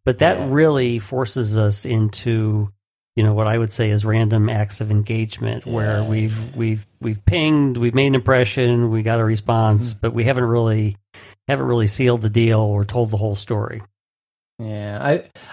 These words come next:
Speaker 2: I do have a question about that though, because I think this is really interesting, 'cause I completely agree with you. We use the word campaign rather loosely to mean it, to be, to be like a three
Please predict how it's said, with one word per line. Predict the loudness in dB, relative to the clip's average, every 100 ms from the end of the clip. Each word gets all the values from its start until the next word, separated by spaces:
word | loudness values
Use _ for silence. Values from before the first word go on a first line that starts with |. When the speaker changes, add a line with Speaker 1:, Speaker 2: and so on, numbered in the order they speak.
| 0
Speaker 2:
I | 0
do | 2 2
have | 2
a | 0
question | -2 -2 -2
about | -4 -4 -6
that | -6 -6
though, | -6 -6
because | -4 0
I | 2
think | 2
this | 2 0
is | 0
really | 0 2 2
interesting, | 0 -4 -10 -6
'cause | -2 2
I | 2
completely | 2 -4 -2 -2 -2
agree | 0 -2
with | -2 -8
you. | -10 -12 _ _ _ 0
We | 2
use | 4 4 2 0
the | -2
word | 2 2 2
campaign | -2 -6 -4 -4 -4 -4 -4
rather | 0 2 0 -2
loosely | -2 -4 -6 -10 -8 -10 -10
to | -6
mean | -2 0 0
it, | -2 -4 -6
to | -4
be, | -2 -6
to | -6 -2
be | 0 2
like | 2 0 -4
a |
three | -6 -2 0 -2